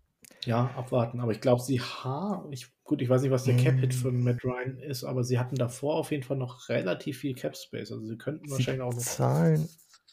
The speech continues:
Speaker 2: ich glaub, z-, beim Matt Ryan zahlen die Falcons noch das meiste tatsächlich. Sie zahlen,
Speaker 1: Mhm.
Speaker 2: glaub, nur so fünfundzwanzig Millionen dieses Jahr,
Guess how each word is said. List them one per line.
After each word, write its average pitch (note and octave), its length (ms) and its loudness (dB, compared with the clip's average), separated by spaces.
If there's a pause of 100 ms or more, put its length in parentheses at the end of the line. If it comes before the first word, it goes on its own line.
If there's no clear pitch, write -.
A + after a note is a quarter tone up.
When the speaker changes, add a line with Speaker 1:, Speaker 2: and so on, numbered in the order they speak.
(180)
Speaker 2:
ich - 120 -4
glaub, C3+ 280 6
z-, - 220 -8
beim B2 300 6
Matt C3 200 6
Ryan C3 320 8
zahlen C3 380 6
die B2+ 80 6
Falcons A#2+ 580 0
noch A2+ 140 -4
das - 260 -10
meiste B2+ 440 -2
tatsächlich. B2 520 -4
Sie B2+ 140 -6
zahlen, B2 260 2
Speaker 1:
Mhm. D#3 40 0
Speaker 2:
glaub, B2+ 200 0
nur A#2+ 120 4
so A#2 100 4
fünfundzwanzig B2 640 0
Millionen A#2 320 2
dieses A2+ 320 -2
Jahr, B2 260 4